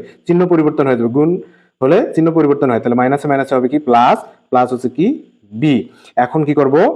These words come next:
এর উপরে আছে কি হোল স্কয়ার, তো আমরা হচ্ছে কি ব্র্যাকেট দিয়ে স্কয়ার দিয়ে নেব। এখন দেখো প্রিয় শিক্ষার্থীরা, আমাদের কি করতে হবে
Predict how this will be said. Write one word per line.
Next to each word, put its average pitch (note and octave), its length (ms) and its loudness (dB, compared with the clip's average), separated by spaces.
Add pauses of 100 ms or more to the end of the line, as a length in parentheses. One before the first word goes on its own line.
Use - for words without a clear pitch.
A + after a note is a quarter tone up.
(760)
এর C#3+ 180 2
উপরে D3+ 200 2
আছে - 140 -6
কি D#3+ 120 2
হোল A#2+ 100 2 (100)
স্কয়ার, C3+ 340 0
তো C#3+ 100 2
আমরা B2 140 0
হচ্ছে B2+ 180 -10
কি B2+ 140 -2
ব্র্যাকেট B2 360 -2
দিয়ে C3+ 160 4 (760)
স্কয়ার C3+ 380 -2
দিয়ে C3 180 2
নেব। B2 100 2 (560)
এখন B2+ 220 -4
দেখো C3 200 2
প্রিয় C3 160 0
শিক্ষার্থীরা, C3+ 400 0 (960)
আমাদের B2+ 260 0
কি C#3 140 2
করতে C3+ 220 -2
হবে B2+ 100 2